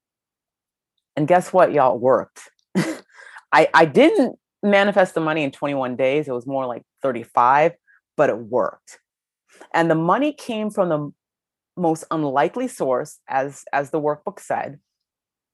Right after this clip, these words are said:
And that source was my brother. And why was that unlikely? Because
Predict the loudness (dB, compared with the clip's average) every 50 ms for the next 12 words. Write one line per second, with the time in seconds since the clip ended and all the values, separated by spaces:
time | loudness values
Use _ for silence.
0 | _ _ _ _ -4 -2 -2 -4 -6 -8 _ 2 2 2 2 2 0 -2 -2 0
1 | -2 -6 -6 -6 -6 -6 -2 -2 -2 -2 -2 -4 -10 -14 _ _ _ _ _ _
2 | _ _ _ _ _ _ _ _ _ _ _ _ -2 -2 2 4 4 6 4 2
3 | 0 0 0 0 0 0 -4 -6 -4 -4 -4 -4 -4 -6 -10 -10 -10 -12 -6 -6
4 | -6 -6